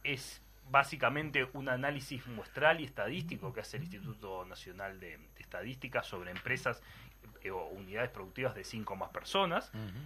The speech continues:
Speaker 1: y mide, de acuerdo al, a un método que está establecido en, en la página del ine y bastante transparente,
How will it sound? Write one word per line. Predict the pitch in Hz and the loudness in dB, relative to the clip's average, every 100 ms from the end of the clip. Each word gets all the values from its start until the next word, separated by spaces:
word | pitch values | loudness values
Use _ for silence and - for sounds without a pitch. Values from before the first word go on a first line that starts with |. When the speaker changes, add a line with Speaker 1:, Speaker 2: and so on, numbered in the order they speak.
| 151 | -8
Speaker 1:
y | 160 180 - | -6 -6 -8
mide, | 165 190 220 202 240 233 - | -2 4 6 6 4 0 -10
de | 143 | -4
acuerdo | 113 117 120 | -2 0 4
al, | 117 113 - | 4 4 0
a | |
un | 113 | 0
método | 123 165 127 | 2 4 4
que | 101 | 2
está | - | -4
establecido | - 101 95 - 120 107 80 73 - | -2 -2 -4 -2 0 0 -2 -8 -14
en, | - - | -14 -16
en | 78 | -16
la | - | -10
página | - 82 76 | -10 -8 -2
del | 120 | 4
ine | 196 143 | 4 4
y | 82 | 0
bastante | - 107 | -4 -4
transparente, | 147 170 196 196 233 240 | -2 2 2 2 0 0